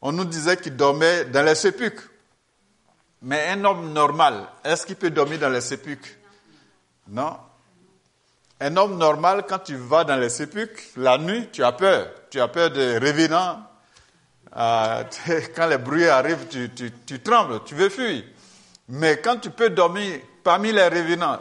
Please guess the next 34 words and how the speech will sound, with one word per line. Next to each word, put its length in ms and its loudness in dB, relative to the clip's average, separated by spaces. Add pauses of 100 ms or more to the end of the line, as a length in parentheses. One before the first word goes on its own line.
dans 160 2
les 160 4
tombeaux, 520 -4 (680)
sans 560 2
crainte, 540 -2 (460)
et 80 -2 (140)
au 180 0
contraire, 460 2
les 340 2
autres 240 2 (320)
hommes 260 0
ont 180 -2
peur 280 4
de 100 2
toi, 640 0
c'est 280 0
qu'il 140 -6
n'y 140 0
a 100 6
qu'un 260 -2
esprit 540 -2 (480)
qui 140 -2
te 100 2
pousse 280 -2
à 100 4
faire 160 0
cela. 320 -6 (1700)
C'est 240 0
quelque 160 4
chose 180 4
de 80 4
surnaturel, 600 2
c'est 240 0
un, 200 0